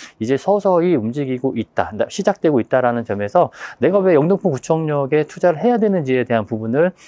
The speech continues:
아, 고민해 볼 필요가 있다라고 생각합니다. 오피스텔을 생각할 때는 상업지역 안에 있는 그 대로변에 위치한 그런 오피스텔을 마-, 생각을 하잖아요.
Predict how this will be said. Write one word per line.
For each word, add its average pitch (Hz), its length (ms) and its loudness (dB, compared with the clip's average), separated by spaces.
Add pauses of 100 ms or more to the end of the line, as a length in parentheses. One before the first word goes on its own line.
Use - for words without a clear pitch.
(180)
아, 95 120 -4
고민해 127 380 -2
볼 113 140 -4
필요가 131 280 0
있다라고 104 400 -6
생각합니다. 143 720 -6
오피스텔을 226 380 2
생각할 208 360 -2
때는 160 720 0
상업지역 165 720 0
안에 120 340 2
있는 110 320 -6
그 104 100 -6
대로변에 165 480 2
위치한 113 320 -4
그런 104 200 -2
오피스텔을 113 580 -2
마-, 92 140 -2
생각을 180 400 0
하잖아요. 147 440 0